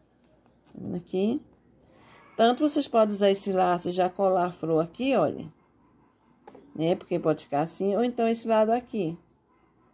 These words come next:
Eu vou usar esse lado, certo? Eu vou colar aqui a minha flor.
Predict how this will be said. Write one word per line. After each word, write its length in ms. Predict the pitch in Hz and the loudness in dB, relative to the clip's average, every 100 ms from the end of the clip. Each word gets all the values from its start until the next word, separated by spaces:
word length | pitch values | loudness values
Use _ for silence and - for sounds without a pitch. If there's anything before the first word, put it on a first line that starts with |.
| _ _ _ _ _ _ _ _ - | _ _ _ _ _ _ _ _ 0
Eu 180 | 208 240 | 2 4
vou 120 | 240 | 0
usar 180 | 214 202 | 0 0
esse 220 | 196 226 | 0 0
lado, 260 | 190 104 | 0 -2
certo? 320 | - 208 233 240 | -2 -2 -2 -4
Eu 80 | |
vou 180 | 202 202 | -4 -4
colar 380 | 214 240 208 180 | 0 4 4 4
aqui 380 | 190 - 233 233 | 0 -6 -2 0
a 60 | 220 | 0
minha 240 | 226 247 | -2 -4
flor. 340 | - 202 160 | -4 -2 0